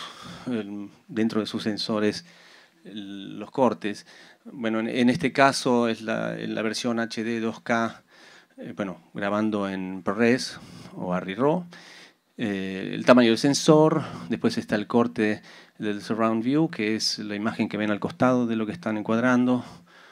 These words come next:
Eh, acá tiene un ProRes en dos coma ocho K, en uno setenta y ocho.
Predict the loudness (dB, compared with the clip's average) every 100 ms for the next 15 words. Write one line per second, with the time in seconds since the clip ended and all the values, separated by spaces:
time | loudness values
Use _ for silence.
0 | -20 -20 -20 -14 -8 -6 -4 -6 -8 -10
1 | -8 -8 -6 -6 -6 -4 -4 -2 2 0
2 | 0 -6 -8 -8 -10 -8 -8 -6 -6 -6
3 | 0 0 0 -6 -18 -20 _ _ _ _
4 | -8 -6 -6 -6 -6 0 2 2 0 -4
5 | -4